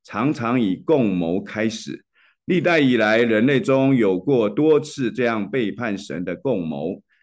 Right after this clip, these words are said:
第一次是在巴别，那是人类背叛神的开始。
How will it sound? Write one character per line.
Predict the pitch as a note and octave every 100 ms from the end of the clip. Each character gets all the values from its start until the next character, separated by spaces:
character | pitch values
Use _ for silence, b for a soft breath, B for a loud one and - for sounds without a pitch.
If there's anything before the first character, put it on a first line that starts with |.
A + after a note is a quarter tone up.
| -
第 | E3+ D#3+
一 | D#3
次 | - C#3+ G2+
是 | F2 A2+
在 | A2+ F#2
巴 | - G#2+ G#2+ G#2+
别， | D#2 D2+ F2 - _ -
那 | C3
是 | C3 C#3 A#2
人 | A2 A#2+
类 | C#3 G#2+
背 | - C#3+ A#2 G2+
叛 | G2+ A#2 G2
神 | - D#2 F2
的 | F#2+
开 | - - A#2+
始。 | A#2+ - -